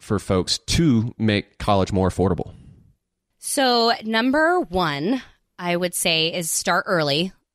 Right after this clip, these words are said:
Speaker 2: like we talked about earlier. The earlier we start, now we're not rushing the process, we're getting more money, and by default, we're giving you more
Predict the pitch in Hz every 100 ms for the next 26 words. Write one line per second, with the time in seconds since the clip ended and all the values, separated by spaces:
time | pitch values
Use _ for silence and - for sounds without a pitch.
0 | - 160 165 165 156 - 170 160 160 -
1 | _ _ _ _ 180 170 156 143 151 -
2 | - 202 247 240 233 226 202 - 202 196
3 | - _ 196 190 185 175 175 165 165 151
4 | - 196 190 180 175 - 170 170 160 156
5 | 147 151 190 202 185 185 - - _ _
6 | - 180 165 160 151 - 185 - 339 -
7 | 196 190 190 185 175 175 165 156 -